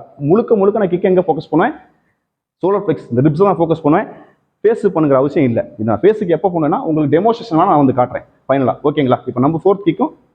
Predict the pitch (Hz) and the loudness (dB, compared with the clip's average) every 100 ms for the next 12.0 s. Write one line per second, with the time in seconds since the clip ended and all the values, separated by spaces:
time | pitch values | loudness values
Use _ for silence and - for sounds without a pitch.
0 | - 147 151 165 190 151 208 160 143 143 | 0 2 4 2 2 2 2 2 2 2
1 | 165 170 123 123 98 - - 143 123 104 | 0 -2 -4 -4 -10 -8 -2 0 2 0
2 | - _ - 123 - 135 160 160 196 202 | -4 _ -4 -4 -2 0 2 2 -2 -2
3 | 175 156 147 196 - - - - _ - | 0 0 0 -2 -4 -18 -20 -20 _ -4
4 | 151 151 170 277 - - _ _ _ - | 0 2 0 -2 -10 -18 _ _ _ -6
5 | 175 196 208 175 147 131 202 - - - | -2 -2 0 2 2 4 2 0 -14 -20
6 | _ _ _ - 185 185 185 208 233 175 | _ _ _ -4 0 0 0 -2 -2 0
7 | 147 226 208 151 160 214 214 214 190 190 | 0 2 0 -2 -2 0 0 0 2 2
8 | 151 214 202 - 143 147 131 135 120 - | 2 2 0 -2 -2 -2 0 0 -2 -4
9 | _ _ _ - 240 240 185 165 147 139 | _ _ _ 0 0 2 -2 0 -2 0
10 | 135 123 202 - - _ _ 202 214 190 | 0 2 0 -4 -20 _ _ 0 2 2
11 | 139 135 180 - - _ 196 160 196 208 | 2 0 -2 -6 -20 _ 2 4 4 2